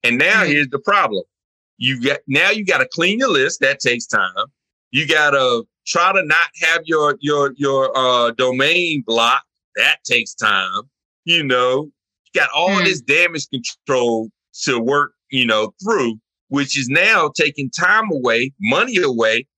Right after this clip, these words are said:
Speaker 1: And that,
Speaker 2: Hmm.
Speaker 1: and here's the thing that a lot of businesses don't look at. You're not making money. You're actually wasting money now. You're spending more money on
Speaker 2: Hmm.
Speaker 1: damage control that you wouldn't have spent in the first place.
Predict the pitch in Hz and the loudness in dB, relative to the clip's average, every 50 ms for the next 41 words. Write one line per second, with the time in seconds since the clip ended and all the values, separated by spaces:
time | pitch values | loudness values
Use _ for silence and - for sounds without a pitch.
0 | _ _ - 127 139 156 175 196 190 - - 190 185 180 170 156 151 131 131 131 | _ _ -4 -2 0 2 2 2 0 -2 -4 -2 -2 -2 -2 -2 -2 -2 -2 0
1 | 156 180 208 233 233 247 - - 240 226 214 190 170 160 - - 135 151 156 160 | 0 0 0 0 -2 -4 -4 0 0 2 2 2 0 0 -2 -2 -2 0 0 0
2 | 160 151 165 151 151 139 131 135 131 - 143 139 139 139 135 - 110 90 - - | 0 -2 -4 -4 -4 -6 -8 -6 -4 -2 -2 -2 -2 -2 -2 -2 -2 -4 -4 -4
3 | 107 120 156 196 208 208 208 208 202 190 180 165 147 - _ _ _ _ _ _ | -2 -2 -2 0 0 0 2 2 4 4 2 2 0 -2 _ _ _ _ _ _
4 | _ _ _ _ 95 107 139 185 208 190 - 147 135 127 120 120 120 117 117 117 | _ _ _ _ -4 -2 0 0 0 -2 -4 -4 -4 -2 0 0 2 2 0 -2
5 | 117 - _ 139 180 180 - 143 139 135 - - - 131 123 117 104 92 107 123 | -4 -6 _ -2 -2 0 0 0 -2 -2 -4 -6 -6 -4 -4 -4 -4 -4 -2 -2
6 | 147 170 - - - 117 107 104 104 98 98 101 98 98 90 90 87 82 92 117 | -2 -2 -4 -6 -6 -6 -2 -2 -2 -2 -2 -4 -4 -4 -4 -4 -4 -2 -2 -2
7 | 160 190 - - _ 147 139 139 139 135 135 135 135 127 127 151 180 196 175 - | -2 -2 -4 -4 _ -2 0 0 0 0 0 0 0 0 0 0 0 0 0 0
8 | 202 190 175 - 139 165 185 196 196 190 156 - - 131 117 - 139 135 135 131 | 0 -2 -2 0 0 0 0 0 -2 -6 -8 -8 -8 -8 -6 -4 -2 0 0 0
9 | 131 131 127 123 - 135 120 120 160 208 196 156 127 - - - 131 127 131 - | 0 0 -2 -2 -4 -4 -4 -2 -2 -2 -2 -2 -4 -4 -6 -4 -2 -2 -2 0
10 | 131 135 139 147 - - 190 190 - - - 98 85 - - - | -2 -2 -2 -2 -2 0 0 0 0 -2 -2 -4 -4 -4 -6 -14